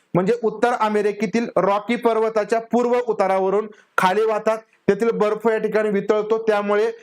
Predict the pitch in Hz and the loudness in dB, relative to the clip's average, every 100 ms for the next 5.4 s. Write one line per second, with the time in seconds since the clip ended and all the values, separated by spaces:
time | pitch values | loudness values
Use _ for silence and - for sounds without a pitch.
0 | _ - 156 202 233 233 208 190 214 202 | _ -2 0 2 0 0 -2 -2 0 -2
1 | 185 190 196 190 175 175 190 196 160 - | -2 -2 -2 0 -2 0 0 0 -2 -2
2 | 147 185 185 202 190 185 185 180 175 175 | 0 0 0 -2 0 0 0 -2 0 0
3 | 180 180 180 170 170 165 160 160 170 165 | 0 -2 -2 -2 -2 -2 -2 -2 0 -2
4 | 135 - 226 226 _ 196 214 220 208 185 | -2 -2 -2 -2 _ 0 2 0 0 0
5 | 190 185 202 202 | -2 0 0 -2